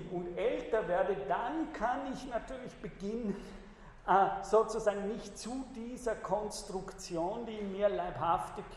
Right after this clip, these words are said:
äh, geworden ist, mich zu verhalten, indem ich sage, ich fühle mich im Geschlecht nicht wohl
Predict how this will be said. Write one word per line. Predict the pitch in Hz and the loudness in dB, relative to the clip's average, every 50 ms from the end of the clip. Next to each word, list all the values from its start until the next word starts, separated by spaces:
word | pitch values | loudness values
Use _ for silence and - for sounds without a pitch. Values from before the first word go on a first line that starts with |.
| - - - | -14 -2 4
äh, | - 165 165 165 160 - - | 6 8 8 8 6 4 2
geworden | 180 170 151 160 160 185 - - - - | 0 4 6 8 8 8 6 2 -2 -4
ist, | - - - - | -6 -8 -10 -10
mich | 196 196 190 - | -10 -10 -10 -8
zu | - - 185 | -6 -6 -6
verhalten, | - 185 170 135 135 147 170 202 196 214 214 | -4 -4 -2 0 0 0 0 0 -2 -4 -4
indem | 202 185 185 202 202 196 | -4 -4 -4 -4 -6 -6
ich | - | -6
sage, | - - 170 170 170 | -4 -4 -4 -2 -4
ich | 180 - | -6 -10
fühle | - - 185 185 196 202 | -10 -12 -10 -10 -8 -10
mich | 185 - - | -10 -10 -10
im | 175 165 147 | -10 -10 -8
Geschlecht | 165 165 160 165 165 190 214 - - - | -8 -10 -8 -8 -8 -8 -8 -10 -12 -12
nicht | 190 165 - - 156 | -12 -12 -12 -12 -10
wohl | 147 143 143 143 | -8 -6 -6 -6